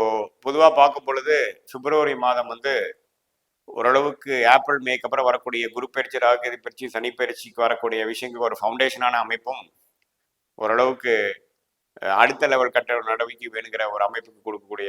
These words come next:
ஒரு விஷயமும் கண்டிப்பாக உண்டு. So, இது வந்து ஒரு பொதுவான, இது ஒரு பலன்களே தவிர, உங்களுடைய ஜென்ம ஜாதகத்துல நீங்க எது மாதிரி நேரத்துல, தேதியில, எந்த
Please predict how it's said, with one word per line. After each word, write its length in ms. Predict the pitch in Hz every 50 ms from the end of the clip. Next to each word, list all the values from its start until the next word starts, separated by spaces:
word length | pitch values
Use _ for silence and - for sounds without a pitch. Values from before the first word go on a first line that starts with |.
| 95 95
ஒரு 140 | 95 92 92 92
விஷயமும் 460 | 92 - - 113 110 107 113 113 107
கண்டிப்பாக 440 | 104 101 101 107 - 107 104 101 98 101 95 87 80 - _ _ _ _ _ _ _ -
உண்டு. 340 | 87 90 101 101 107 113 117 117 117 - _ _ _ _ _ _ _ _ _ _ _ _ _ _ _
So, 140 | - - 110 104 104 104
இது 160 | 101 101 98 104
வந்து 220 | 104 110 117 131 123
ஒரு 160 | 117 110 104 101 98 92 90 - _
பொதுவான, 400 | - 120 117 127 135 131 165 165 190 127 110 - - _ _ _ _
இது 120 | 101 104 107
ஒரு 140 | 107 104 104 98
பலன்களே 440 | 101 110 113 113 117 117 110 107 101
தவிர, 280 | - 104 101 104 120 123 117 101 87 - _ _
உங்களுடைய 400 | 104 113 117 135 135 127 120 113
ஜென்ம 240 | 104 110 110 127 143
ஜாதகத்துல 560 | 135 131 127 127 120 120 113 113 - 113 120 120
நீங்க 180 | 117 110 107
எது 140 | 107 117 117
மாதிரி 240 | 120 123 120 123 123 117 110
நேரத்துல, 400 | 110 110 113 113 - 113 110 113
தேதியில, 360 | 110 110 110 107 110 110 110 113 117 117 - - _ _ _ _ _ _ _ _ _ _ _ _ _ _ _
எந்த 220 | 92 95 104 107